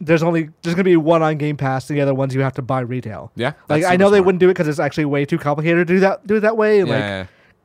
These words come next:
Speaker 1: it'll create situations where people are not paying as much for a certain thing as they would otherwise, and I'm sure Activision hates that idea.
Speaker 2: Of course.
Speaker 1: But
Speaker 2: Yeah, if it was Activision service, they might have a,
Speaker 1: Yeah.
Speaker 2: a more of a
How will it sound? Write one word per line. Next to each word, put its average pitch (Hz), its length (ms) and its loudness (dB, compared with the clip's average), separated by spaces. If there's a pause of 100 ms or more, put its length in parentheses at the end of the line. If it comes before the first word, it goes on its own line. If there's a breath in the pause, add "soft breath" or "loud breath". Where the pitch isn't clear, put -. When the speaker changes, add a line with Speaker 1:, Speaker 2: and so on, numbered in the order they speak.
(160)
Speaker 1:
it'll 175 160 2
create 185 220 0
situations 170 380 -2
where 170 80 0
people 160 220 -4
are 143 140 -4
not 147 160 -6
paying 151 260 -8
as 151 180 -4
much 143 260 -8
for - 100 -8
a 139 60 -6
certain 147 280 -8
thing 131 380 -10
as 143 160 -12
they 123 220 -8 (280 soft breath)
would 156 220 0
otherwise, 160 500 -2
and 123 220 -12
I'm 131 100 -12
sure 131 160 -10
Activision 123 400 -10
hates 160 220 -10
that 170 160 -2
idea. 113 340 -6
Speaker 2:
Of 107 140 -12
course. 107 260 -8 (220 soft breath)
Speaker 1:
But 151 300 2
Speaker 2:
Yeah, 160 100 0
if 160 80 0
it 214 60 6
was 220 100 0
Activision 147 640 -6
service, 98 340 -8
they 113 120 -8
might 95 160 -10
have 92 120 -6
a, 95 140 -6
Speaker 1:
Yeah. 175 180 -4
Speaker 2:
a 104 180 -10
more 107 220 -4
of 87 80 -8
a 98 140 -12